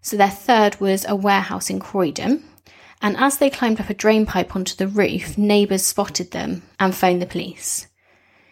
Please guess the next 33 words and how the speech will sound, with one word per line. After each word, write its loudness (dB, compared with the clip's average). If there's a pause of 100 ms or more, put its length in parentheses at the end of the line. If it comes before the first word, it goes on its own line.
(140)
It 4
was 4
about 6
nine 6
fifteen 0
when 0
they 0
were -4
spotted, -6
and -4
the -4
police 0
arrived -4
really 2 (160)
fast -6
because 2
a -4
patrol 2
car -4
had -14
been -4
driving 0
nearby, -2 (560)
and 2
so 4
arrived 4
Detective -6
Sergeant -6
Fairfax -4 (180)
and 0
a -2
uniformed -2
constable. -12